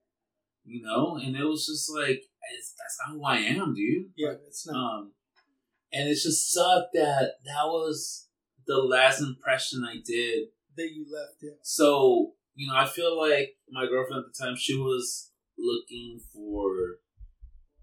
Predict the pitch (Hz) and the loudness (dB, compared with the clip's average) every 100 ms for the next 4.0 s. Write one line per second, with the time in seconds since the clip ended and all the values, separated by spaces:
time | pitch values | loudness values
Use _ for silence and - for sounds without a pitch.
0 | - _ _ _ - - - 143 143 170 | -20 _ _ _ -20 -16 -2 0 4 2
1 | 160 156 139 135 123 117 - - - 143 | 2 6 6 6 2 0 -8 -14 -12 -10
2 | 139 131 123 127 131 104 110 120 117 110 | -4 -6 -6 -10 -10 -10 -4 -2 -2 -4
3 | 107 - 107 - - - - 104 95 92 | -6 -8 -6 -8 -14 -20 -14 -8 -4 -4